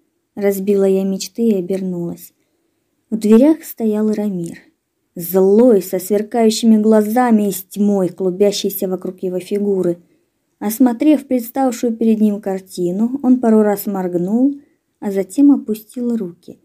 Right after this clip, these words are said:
«Дорогой, это не то, о чём ты подумал». «А о чём я подумал?» «Не знаю, но явно не о том», усмехнулась я.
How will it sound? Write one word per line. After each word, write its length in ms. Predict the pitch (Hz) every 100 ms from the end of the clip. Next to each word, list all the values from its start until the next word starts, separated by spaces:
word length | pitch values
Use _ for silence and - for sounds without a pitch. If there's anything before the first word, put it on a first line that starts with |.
| -
«Дорогой, 540 | 220 247 277 240 247
это 180 | 226 226
не 140 | 254 285
то, 220 | 277 349
о 60 |
чём 220 | 339 339 302
ты 120 | 320
подумал». 720 | 320 311 226 208 180 170 175 _ _ _ _ _ _ -
«А 160 | 175
о 80 | 170
чём 440 | - - 330 185
я 160 | 160 135
подумал?» 680 | - 170 175 185 170 147 - _ - _ _ _ _ _ _ _ _ -
«Не 420 | 233 233 240 240
знаю, 400 | 226 220 294 277
но 220 | 226 220
явно 380 | 240 226 269 294
не 180 | 277 233
о 100 | 220
том», 420 | - 185 185 190 - _ _ _ -
усмехнулась 920 | 226 220 214 208 214 202 196 208 -
я. 240 | 202 185